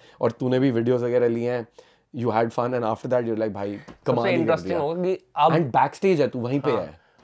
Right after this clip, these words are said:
Speaker 2: उसकी elated energy को
Speaker 1: हाँ।
Speaker 2: मैच करना,
Speaker 1: हाँ।
Speaker 2: क्योंकि उसको प्यार मिला है लोगों का, और
Speaker 1: हाँ।
Speaker 2: he's had a horrible concert, whatever,
Speaker 1: Yeah।
Speaker 2: right? So now he wants, maybe if he smokes, like, a cigarette,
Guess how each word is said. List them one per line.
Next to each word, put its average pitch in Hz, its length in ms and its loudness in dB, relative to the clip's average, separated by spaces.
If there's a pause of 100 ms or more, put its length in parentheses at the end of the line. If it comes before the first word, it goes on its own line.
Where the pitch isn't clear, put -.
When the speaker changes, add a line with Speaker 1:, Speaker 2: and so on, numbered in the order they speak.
(160)
Speaker 2:
उसकी 208 640 -6 (320)
elated 160 760 -2
energy 143 420 -2
को 170 160 -4
Speaker 1:
हाँ। 127 240 0
Speaker 2:
मैच 143 380 0
करना, 131 540 -4
Speaker 1:
हाँ। 90 460 -10
Speaker 2:
क्योंकि 175 320 -2 (120)
उसको 180 360 -4
प्यार 151 440 6
मिला 156 200 0
है 151 120 2
लोगों 143 260 4
का, 143 140 0
और 151 200 4
Speaker 1:
हाँ। 143 80 2
Speaker 2:
he's 147 120 6
had 147 120 4
a 131 60 -2
horrible 139 380 2
concert, 135 400 -2
whatever, 123 260 0
Speaker 1:
Yeah। 135 140 2
Speaker 2:
right? 139 180 -2
So 143 60 0 (100)
now 160 340 0 (140)
he 139 160 -4
wants, 147 440 -4 (420)
maybe 165 420 0 (300)
if - 20 -18
he 151 220 -8
smokes, 156 340 -4
like, 151 120 -4
a 156 180 -8
cigarette, 151 480 2